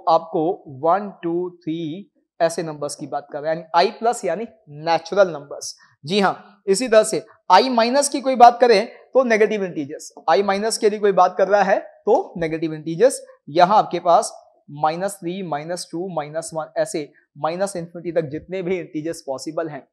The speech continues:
वो सारे के सारे नेगेटिव इंटीजर्स। कई बार वो आपसे कहेगा नॉन नेगेटिव इंटीजर्स।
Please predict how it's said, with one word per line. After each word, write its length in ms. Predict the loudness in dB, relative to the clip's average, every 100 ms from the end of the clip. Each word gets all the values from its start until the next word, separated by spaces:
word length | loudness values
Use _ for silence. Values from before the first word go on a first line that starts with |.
| -12
वो 120 | -10
सारे 280 | -8 -10 -10
के 120 | -12
सारे 340 | -10 -2 -4 -4 -20 _ _
नेगेटिव 360 | -4 -4 -4 -8
इंटीजर्स। 480 | -10 -16 -18 -20 _ _ _ _ 6
कई 180 | 8
बार 200 | 12 10
वो 100 | 12
आपसे 280 | 8 8 2
कहेगा 340 | 2 4 6 4
नॉन 680 | 2 0 2 4 2 2
नेगेटिव 420 | 0 2 2 2 -2
इंटीजर्स। 580 | -2 -6 -6 -8 -12